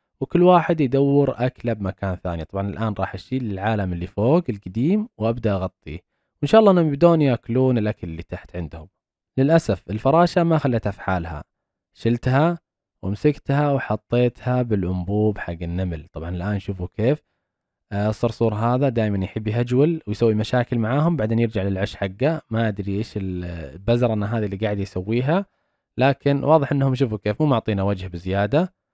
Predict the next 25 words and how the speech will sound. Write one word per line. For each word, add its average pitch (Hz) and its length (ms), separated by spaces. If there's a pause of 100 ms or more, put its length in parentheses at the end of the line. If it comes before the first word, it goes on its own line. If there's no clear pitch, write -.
(240)
بس - 180
إذا 113 140
جاعوا 135 300
صدقوني 101 520
يبدون 92 240
ياكلونه، 90 420
لكن 101 240
بطونهم 104 420
مليانة. 92 420 (480)
هم 151 200
ياخذون 123 500
إن 107 160
الملكات 101 680
كمستودع 101 680
لهم، 92 300 (460)
إذا 95 180
بدت 120 320
بطونهم 98 400
مليانة 101 340
وفي 131 180
فريسة 139 440
إضافية 139 440
مباشرة 95 460
يرجعون 107 640
ويعطونها 110 720